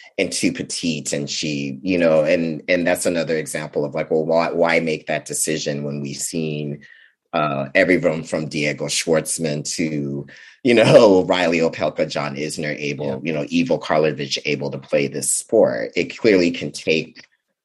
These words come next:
Speaker 1: uh, a, a variety of body sizes and, and playing styles. And I just think that cultivating a variety of that, um, i-, is for the best. So I'm,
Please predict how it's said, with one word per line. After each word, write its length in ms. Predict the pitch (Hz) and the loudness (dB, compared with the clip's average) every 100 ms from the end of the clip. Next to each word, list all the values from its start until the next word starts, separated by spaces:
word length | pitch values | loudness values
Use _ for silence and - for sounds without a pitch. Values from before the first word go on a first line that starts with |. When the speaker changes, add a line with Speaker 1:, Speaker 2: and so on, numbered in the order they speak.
| _ _ _ - | _ _ _ -4
Speaker 1:
uh, 280 | 85 76 69 | 0 0 0
a, 220 | 85 80 - | 0 0 0
a 100 | 92 | -4
variety 580 | 78 78 76 76 76 73 | -2 -2 0 0 -2 -4
of 140 | 71 | -4
body 320 | 73 71 73 | -4 -4 -4
sizes 720 | 69 76 69 69 71 65 67 - | -4 -4 -4 -4 -6 -8 -8 -8
and, 440 | 69 69 69 67 | -6 -6 -6 -6
and 260 | 76 71 69 | -6 -6 -8
playing 440 | - 127 127 87 | -2 4 4 4
styles. 580 | - - 62 58 64 64 | -2 -6 -10 -8 -8 -6
And 320 | 80 76 73 69 | -4 -4 -8 -6
I 200 | 80 85 | -2 -2
just 200 | 95 - | -2 -2
think 180 | 104 | 0
that 180 | - - | 2 0
cultivating 800 | - 85 76 90 87 82 85 80 | 0 -2 -2 -2 0 0 -2 -4
a 60 | 71 | -6
variety 1040 | 71 71 71 69 73 76 78 76 76 78 - _ _ _ - | -6 -6 -2 0 0 0 -2 -4 -6 -8 -14 _ _ _ 0
of 200 | 82 80 | 0 2
that, 480 | 80 80 80 78 _ _ - | 2 2 2 -2 _ _ -4
um, 640 | 76 73 73 71 69 65 _ _ _ _ _ _ - | -2 -2 -4 -4 -6 -8 _ _ _ _ _ _ -2
i-, 240 | 98 82 - | 2 2 2
is 180 | 87 - | 0 0
for 200 | - 78 | 0 0
the 100 | 73 | 0
best. 360 | 71 64 - | -4 -6 -4
So 220 | - 98 90 | 4 6 6
I'm, 440 | 110 120 127 120 | 4 2 2 0